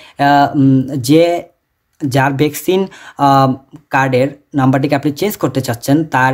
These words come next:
এনআইডি নম্বরটি এখানে দিয়ে দিবেন। তো আমি একটি এমনি দিয়ে বুঝিয়ে দিচ্ছি আর কি আপনাদেরকে। তো একটা দিলেন, দেওয়ার পর এখান থেকে আপনি, আহ, বিভাগ বা ডিভিশন সিলেক্ট করবেন। তো, আহ, ধরেন, আহ, আপনার সিলেক্ট, তো এ-, একটা ধরেন, তো এখানে date of birth দিয়ে দেবেন, ওনার জন্ম তারিখ এখানে ক্লিক করে আপনারা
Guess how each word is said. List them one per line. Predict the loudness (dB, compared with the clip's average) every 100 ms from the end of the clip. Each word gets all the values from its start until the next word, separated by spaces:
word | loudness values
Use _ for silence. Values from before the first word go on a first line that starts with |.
| -2
এনআইডি | -2 0 0
নম্বরটি | 0 2 2 0
এখানে | 2 2
দিয়ে | 2 0
দিবেন। | -2 -4 -8 -4
তো | -2
আমি | -2 -4 -4
একটি | -4 0 4
এমনি | 6 6
দিয়ে | 4 2
বুঝিয়ে | 0 0 0
দিচ্ছি | -2 -6 -8
আর | -6
কি | -8
আপনাদেরকে। | -8 -10 -8 -8 -10 -10 -2
তো | -2
একটা | -2 -4
দিলেন, | 2 2 2 -6 -16 _ -2
দেওয়ার | 0 0
পর | -2 -4
এখান | -4 -4
থেকে | -2 -2
আপনি, | -2 -6 -8 -8
আহ, | -4 0
বিভাগ | 2 0 -2
বা | -2
ডিভিশন | 0 0 0 0
সিলেক্ট | 0 0
করবেন। | 0 -2 -2 -4 -12 -20 _
তো, | -2
আহ, | 0 2 2 4
ধরেন, | 2 0 -4
আহ, | -8 -4 0 0 0
আপনার | -4 -4 -4 -2
সিলেক্ট, | 2 2 0 -8 -16
তো | -8
এ-, | -8 -8 _ -8
একটা | -2 -2 -2 0
ধরেন, | 0 0 -4 -6
তো | -6
এখানে | -4 -4 -4 0
date | 2 2 2
of |
birth | -2 -2 -2 0
দিয়ে | -2
দেবেন, | 0 -4 -2
ওনার | 0 2
জন্ম | 4 4
তারিখ | 2 0 -2
এখানে | 0 -2
ক্লিক | 0 -4
করে | -2 -2
আপনারা | 0 0 0